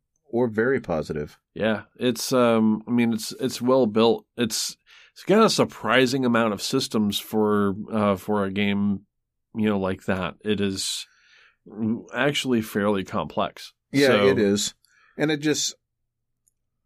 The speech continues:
Speaker 1: like I said, the cheekiness and the sense of humor that game has is pretty great.
Speaker 2: I gotta stop.
Speaker 1: Is it rated a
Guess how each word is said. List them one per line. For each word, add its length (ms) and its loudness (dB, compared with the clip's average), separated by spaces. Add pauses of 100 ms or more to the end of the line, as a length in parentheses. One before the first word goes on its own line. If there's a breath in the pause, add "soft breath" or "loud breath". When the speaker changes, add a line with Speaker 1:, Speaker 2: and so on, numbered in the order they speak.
(200)
Speaker 1:
like 180 0
I 60 0
said, 300 -2
the 100 0
cheekiness 560 -2
and 160 -2
the 300 -4
sense 280 -4
of 100 -4
humor 200 0
that 120 2
game 240 0
has 540 -2
is 300 -2 (140)
pretty 180 -2
great. 280 0 (160)
Speaker 2:
I 80 -6
gotta 200 0
stop. 340 2
Speaker 1:
Is 80 -2
it 40 -10
rated 360 0
a 100 -2